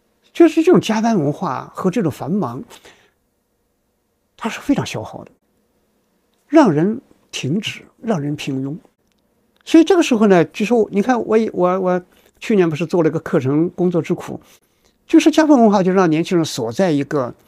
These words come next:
啊，狭窄的空间里边，然后把灵气都没有了，灵气都消磨掉了。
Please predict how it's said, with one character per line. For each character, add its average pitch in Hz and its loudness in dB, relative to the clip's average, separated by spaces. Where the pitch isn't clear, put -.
啊， - -8
狭 - -6
窄 139 -8
的 - -20
空 - -10
间 120 -12
里 143 -20
边， 165 -20
然 185 -6
后 254 0
把 202 0
灵 151 4
气 320 4
都 208 2
没 131 -6
有 127 -10
了， - -20
灵 214 6
气 330 0
都 277 0
消 294 2
磨 220 2
掉 120 -4
了。 - -20